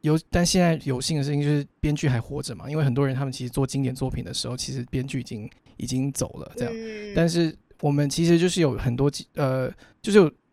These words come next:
Speaker 1: 只要你有不确定的地方，你其实是可以跟编剧讨论的。所以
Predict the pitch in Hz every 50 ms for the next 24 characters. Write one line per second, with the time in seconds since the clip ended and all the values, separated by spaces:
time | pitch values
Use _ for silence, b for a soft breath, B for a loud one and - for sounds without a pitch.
0 | - - - 180 196 185 180 160 131 - - - 151 - - 180 170 170 151 139
1 | 147 131 151 143 127 123 - 147 143 135 139 139 - 143 127 120 - 131 123 123
2 | - 131 123 127 131 123 - - 117 127 127 104 78 - - 160 165 165 151